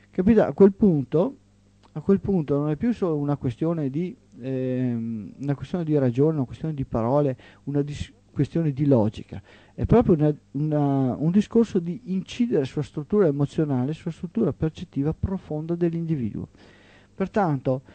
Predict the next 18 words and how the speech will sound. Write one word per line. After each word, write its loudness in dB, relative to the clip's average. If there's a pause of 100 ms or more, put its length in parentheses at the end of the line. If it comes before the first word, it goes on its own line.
(540)
il 0
fatto 2
di 6
aver 4
imposto 2
un -8
Gesù 0
di 0
Nazareth -2
o 2
un 0
macellaio 2
di 2
Sodoma 0
e 0
Gomorra 0
alla -2
persona -2